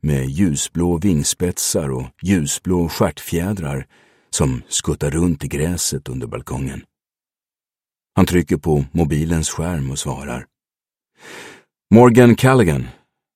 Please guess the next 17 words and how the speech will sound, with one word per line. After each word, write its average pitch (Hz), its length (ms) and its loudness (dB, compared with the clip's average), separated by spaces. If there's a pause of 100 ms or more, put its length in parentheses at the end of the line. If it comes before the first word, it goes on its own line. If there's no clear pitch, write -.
(880)
Han 69 180 -2
vänder 71 320 -2
sig 64 180 -6
om 67 280 -4
och 57 80 -12 (280)
ser 78 220 0
på 80 140 -6
Lisa 80 500 -2
som 65 260 -4
ligger 82 340 -2
i 80 80 -4
sängen 90 440 0
på 85 100 -8
andra 73 320 -4
sidan 76 400 -4
om 76 120 -2
glasdörren. 69 720 -6